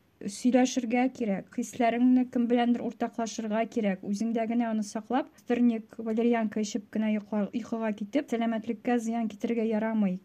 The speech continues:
Кем беләндер, фикердәшләрең беләнме, якыннарың беләнме, барыбер фикер белешергә кирәк. Тагын бер темага әйтмәкче идем. Менә бу информация бөтен яктан да килгән вакытта мошенниклар көчәя, дип.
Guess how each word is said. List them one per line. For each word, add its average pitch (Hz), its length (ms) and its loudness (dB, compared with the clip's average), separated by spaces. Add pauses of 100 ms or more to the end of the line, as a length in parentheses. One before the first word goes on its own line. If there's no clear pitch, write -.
Кем 226 260 -2
беләндер, 220 440 -2 (100)
фикердәшләрең 240 880 4
беләнме, 233 320 2
якыннарың 220 640 2
беләнме, 240 320 4
барыбер 233 380 0 (500)
фикер 240 300 0
белешергә 208 580 0 (140)
кирәк. 185 240 -6 (420)
Тагын 269 320 8
бер 233 220 0 (180)
темага 240 400 -2
әйтмәкче 220 480 -4
идем. 277 220 4 (680)
Менә 226 280 -2
бу 240 380 0 (140)
информация 240 680 0
бөтен 247 280 4
яктан 233 240 -4
да 220 80 -4
килгән 226 320 -4
вакытта 240 420 -4
мошенниклар 247 720 4
көчәя, 202 480 -2
дип. 196 120 -12